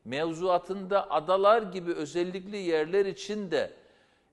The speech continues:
esnek farklı model araçların ruhsatlandırılmasına izin veren değişiklikler yapılır. Biz de adalarla, hemşerilerimizle, hatta birlikte tasarlayacağımız, işbirliği halinde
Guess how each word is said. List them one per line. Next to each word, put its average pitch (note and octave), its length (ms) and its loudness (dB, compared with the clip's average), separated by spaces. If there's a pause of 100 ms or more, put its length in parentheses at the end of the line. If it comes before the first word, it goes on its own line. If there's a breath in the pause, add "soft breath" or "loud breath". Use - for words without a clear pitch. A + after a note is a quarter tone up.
(100)
esnek G3+ 560 -2
farklı F3 500 0
model G#3 360 2
araçların F3 600 2
ruhsatlandırılmasına E3+ 1400 -2
izin F3+ 400 -4
veren D3+ 360 0
değişiklikler D#3+ 800 0
yapılır. D3 520 2 (640 soft breath)
Biz F#3+ 280 -6
de C#3 280 -2
adalarla, E3 580 2
hemşerilerimizle, D3 1040 -2
hatta G#3+ 460 2
birlikte A#3 420 -2
tasarlayacağımız, A#2+ 1300 -2
işbirliği F#3 540 -6
halinde D3+ 680 0